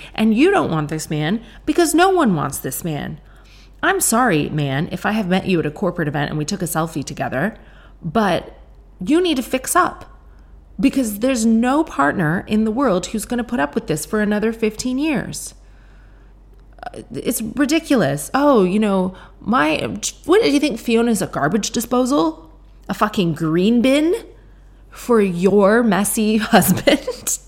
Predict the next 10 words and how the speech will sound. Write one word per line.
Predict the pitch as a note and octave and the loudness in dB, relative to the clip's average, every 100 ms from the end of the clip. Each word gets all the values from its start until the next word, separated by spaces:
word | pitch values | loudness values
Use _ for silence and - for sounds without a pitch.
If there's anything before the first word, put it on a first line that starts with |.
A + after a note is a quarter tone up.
| - - - - - | -12 -8 -8 -6 2
Listen, | G4 A4 - - | 4 4 0 0
uh, | |
look, | E4+ A4+ G#3+ - - - | 4 2 0 -6 -20 -4
I | C#4 | 0
love | E4 A4+ | 0 0
the | A#3 | -2
sentiment. | - F3 A#3+ D#3 C3+ - - - - - | 2 2 2 0 -2 -4 -12 -20 -20 -20
Why | - - D3 - | -16 -12 -10 0
don't | D3+ G3 | 2 4
I | G3 | 2